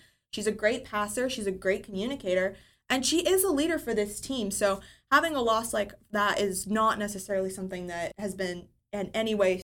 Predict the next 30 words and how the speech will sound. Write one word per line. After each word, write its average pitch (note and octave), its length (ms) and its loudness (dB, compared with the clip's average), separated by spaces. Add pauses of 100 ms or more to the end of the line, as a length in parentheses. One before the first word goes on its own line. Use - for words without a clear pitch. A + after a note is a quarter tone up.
positive E3+ 440 -4
for F3 100 -8
J E3+ 240 -8
M E3 100 -12
U. E3 220 -18
But F#3 200 -2 (300)
another E4+ 340 6
player F4 340 2
that C#4+ 200 6
has C#4 180 0
kind D4+ 220 -2
of C#4+ 80 -4
been C#4 180 2
back A3+ 240 2
and B3 120 -6
forth B3+ 280 -2
on B3 160 -2
the B3 340 -4
injury B3 320 0
s-, - 200 -4 (120)
side A#3+ 220 0
of B3 140 -4
things C#4+ 300 -2
has A#3+ 180 -2
been, A#3+ 260 2
uh, G#3 200 2
Claire D4+ 280 -2
Neff D#4 300 -2
as G3 180 -6
well. G#3+ 380 0